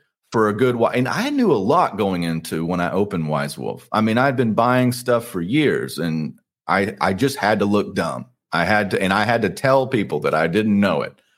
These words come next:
And, uh, so that's what, uh, it really makes you appreciate when you, when you get a little bit better every day. And I would like to thank the, the magnificent, great David Knight. I get to go on usually every week with David. And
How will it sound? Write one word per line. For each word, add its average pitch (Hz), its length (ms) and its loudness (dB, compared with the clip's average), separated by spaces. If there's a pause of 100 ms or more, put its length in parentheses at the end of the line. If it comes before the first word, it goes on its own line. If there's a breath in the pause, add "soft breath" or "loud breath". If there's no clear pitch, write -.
(220)
And, 87 360 0
uh, 85 180 2
so 98 160 -4
that's 101 300 -2
what, 95 340 0
uh, 80 460 0
it 98 80 0
really 117 220 2
makes 104 280 0
you 95 60 -2
appreciate 92 560 -2
when 87 120 -4
you, 87 220 -4 (600)
when 117 160 2
you 123 160 4
get 127 320 0
a 110 60 2
little 143 480 2
bit 120 340 0
better 110 380 4
every 95 300 0
day. 78 580 0
And 98 140 0
I 104 80 2
would 113 200 0
like 104 180 0
to 98 100 -2
thank 95 320 -2
the, 90 440 0
the 90 120 -4
magnificent, 92 680 -2
great 90 240 0
David 87 300 -2
Knight. 92 220 -2 (540 soft breath)
I 104 100 -2
get 123 160 0
to 127 60 0
go 120 200 2
on 113 160 2
usually 120 280 0
every 110 280 2
week 123 340 -2
with 90 160 -2
David. 104 580 0
And 101 440 -2